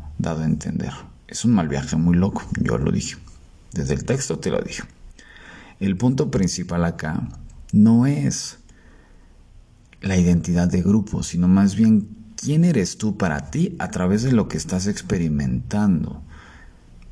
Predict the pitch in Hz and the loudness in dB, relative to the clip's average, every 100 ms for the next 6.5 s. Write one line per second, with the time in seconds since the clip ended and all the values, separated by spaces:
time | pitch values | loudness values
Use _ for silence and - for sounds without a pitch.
0 | - - - - - - - - - - | -18 -18 -20 -20 -20 -20 -20 -16 -8 -2
1 | 104 107 131 117 - 90 - 101 101 113 | 0 0 2 0 0 -4 -4 -2 -2 -2
2 | 104 104 90 85 82 98 98 113 92 95 | -4 0 2 2 4 4 4 4 2 2
3 | 95 - 113 101 92 107 101 90 90 80 | 0 -2 0 0 0 0 -2 -2 0 0
4 | 78 98 - 92 - 87 78 85 82 87 | -2 -6 -4 -6 -4 -4 -2 -2 0 0
5 | 87 80 - 80 104 - 180 82 - 104 | 0 -2 -2 -2 -2 -2 -2 0 0 0
6 | - 82 80 104 | 0 0 0 -2